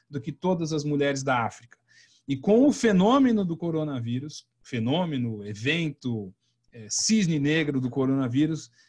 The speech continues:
essa diferença entre ricos e pobres vai aumentar, quer seja no Brasil, quer seja no mundo. Vai chegar um mundo, vai chegar um momento da sociedade ter que encarar e falar assim: nós vamos em-, ter essa massa de gente miserável à deriva,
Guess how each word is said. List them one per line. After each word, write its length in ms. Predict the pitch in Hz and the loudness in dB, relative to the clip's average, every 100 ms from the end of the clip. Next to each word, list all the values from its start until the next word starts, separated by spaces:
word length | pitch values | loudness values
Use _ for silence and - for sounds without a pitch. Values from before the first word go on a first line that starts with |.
| _ - | _ -8
essa 440 | 165 208 208 190 | -2 -2 -2 -4
diferença 640 | 156 165 - 147 156 151 147 | -4 -6 -4 -4 -2 -6 -8
entre 220 | 131 131 | -4 -2
ricos 400 | 139 143 123 120 | -2 -4 -6 -8
e 40 | |
pobres 520 | 120 127 139 139 127 | -8 -4 -4 -2 -6
vai 100 | 131 | -6
aumentar, 460 | 131 131 117 120 117 | -6 -6 -6 -8 -8
quer 180 | - 147 | -6 -4
seja 320 | - 143 135 | -2 -2 -2
no 100 | 127 | -2
Brasil, 360 | 123 123 120 131 | -2 -2 -2 -4
quer 180 | 135 | -6
seja 240 | 117 131 127 | -6 -6 -4
no 100 | 139 | -2
mundo. 280 | 127 101 - _ _ _ _ _ 123 | -2 -4 -10 _ _ _ _ _ -2
Vai 280 | 151 214 | 2 2
chegar 360 | 208 214 160 180 | 2 0 0 0
um 100 | 185 | 2
mundo, 460 | 156 175 196 180 180 | 2 2 2 -2 -2
vai 160 | 170 | -2
chegar 280 | 185 175 175 | 0 -2 0
um 20 | |
momento 580 | 185 160 147 175 - 196 | 2 2 0 0 -4 -6
da 140 | 165 | -4
sociedade 640 | 151 165 - 151 143 139 139 | -6 -6 -6 -4 -2 -4 -6
ter 100 | 139 | -8
que 140 | 147 | -6
encarar 440 | 147 175 143 135 | -6 -4 -2 -2
e 60 | 139 | -4
falar 160 | - 143 | -6 -10
assim: 160 | 139 | -4
nós 160 | 131 127 | -4 -2
vamos 240 | 151 156 | -2 -2
em-, 160 | 151 151 _ | -4 -8 _
ter 380 | 175 170 131 - _ - | 0 0 0 -6 _ -8
essa 280 | 135 - 143 | -4 -2 -2
massa 480 | 139 165 185 - | 0 0 0 0
de 140 | 143 131 | 0 0
gente 340 | 123 147 - | 0 0 0
miserável 720 | 135 139 135 127 131 123 127 | 0 0 2 2 0 0 0
à 60 | 127 | 0
deriva, 580 | 139 139 190 226 262 | 0 2 4 2 0